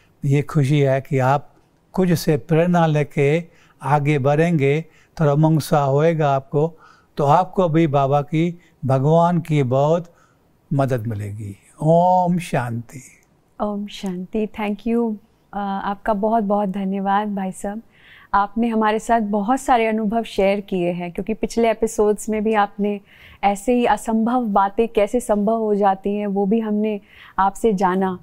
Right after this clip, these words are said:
Speaker 2: तो हमारे दर्शकों को ज़रूर बहुत कुछ प्रेरणाएं आपसे मिली होंगी। आपका बहुत बहुत धन्यवाद।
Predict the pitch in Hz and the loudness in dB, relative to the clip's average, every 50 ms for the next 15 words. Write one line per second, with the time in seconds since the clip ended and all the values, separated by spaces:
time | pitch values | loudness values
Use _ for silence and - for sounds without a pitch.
0 | - - - - _ _ - 220 208 214 214 214 208 208 214 196 208 208 - - | -16 -20 -20 -20 _ _ -6 -4 -2 0 0 2 2 2 2 0 0 -2 0 0
1 | 226 220 - 220 220 - 226 226 202 202 208 202 220 226 226 220 190 190 196 202 | -2 0 0 -2 -2 0 -2 -4 0 0 2 2 4 2 2 0 0 -4 -2 -4
2 | 208 202 - - 220 208 - - 202 196 190 196 202 196 196 202 202 190 185 - | -4 -6 -2 -4 -4 -4 -2 0 0 2 2 2 0 0 0 0 -2 -4 -6 -6
3 | - - 190 190 190 185 185 190 185 190 180 180 175 175 214 269 - _ _ - | -6 -4 -4 -2 -2 -2 -4 -4 -4 -6 -8 -8 -8 -8 -8 -8 -10 _ _ -4
4 | 185 185 180 - - 190 190 185 185 190 190 190 185 185 190 190 190 185 185 196 | -2 -2 -2 0 -2 -2 -2 -2 -2 -2 -2 -2 -2 -4 -4 -4 -4 -4 -6 -6
5 | 185 175 175 180 180 190 214 277 | -6 -6 -6 -8 -8 -8 -8 -8